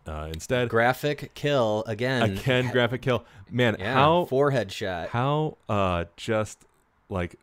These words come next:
Speaker 1: jaw-dropping was Angela Lansbury's death. Like, the way her, like, knees buckle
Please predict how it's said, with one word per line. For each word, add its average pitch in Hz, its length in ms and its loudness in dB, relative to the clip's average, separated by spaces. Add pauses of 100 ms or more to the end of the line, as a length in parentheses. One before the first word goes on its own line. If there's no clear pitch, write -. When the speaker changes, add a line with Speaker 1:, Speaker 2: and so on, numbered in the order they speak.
(100)
Speaker 1:
jaw-dropping 92 680 2
was 87 240 -2
Angela 95 300 0
Lansbury's 87 480 -2
death. 87 240 -2
Like, 101 180 -4
the 101 60 -4
way 117 160 0
her, 131 100 0
like, 87 160 -2
knees 104 320 -2
buckle 110 600 0